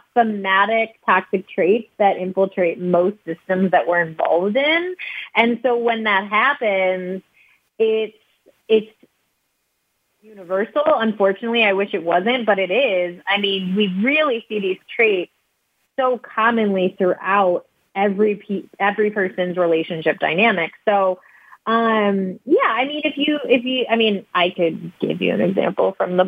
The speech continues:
book. Basically, what I do is, one of the first ones I give is, um, I talk about relational foundation.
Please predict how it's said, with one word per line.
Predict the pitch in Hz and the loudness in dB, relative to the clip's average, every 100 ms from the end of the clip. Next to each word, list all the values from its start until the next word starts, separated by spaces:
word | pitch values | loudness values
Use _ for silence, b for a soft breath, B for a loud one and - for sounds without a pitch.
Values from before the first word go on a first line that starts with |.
| 185 | -2
book. | - 311 302 302 - B B | -2 0 0 -2 -6 B B
Basically, | 311 392 403 339 285 | 0 0 0 -4 -4
what | 262 262 | 0 2
I | 247 | 0
do | 220 262 269 | -2 -6 -2
is, | 247 226 208 202 | 0 0 -2 -4
one | 233 269 | -2 0
of | 262 | 2
the | 220 | 0
first | 214 208 208 | 0 -2 -2
ones | 202 196 185 | -2 -2 2
I | 185 175 170 _ - | 2 2 -2 _ -2
give | 175 170 165 | 0 0 0
is, | 170 165 165 160 - - | -2 0 0 -2 -8 -8
um, | 175 170 165 160 160 156 | -2 0 0 -2 -6 -8
I | - 170 | -2 0
talk | 202 175 | 0 0
about | 175 175 165 - | 0 2 2 2
relational | 175 170 170 - 156 | 2 2 0 -4 -2
foundation. | 165 151 143 117 - 107 117 | -2 0 0 0 0 -2 -2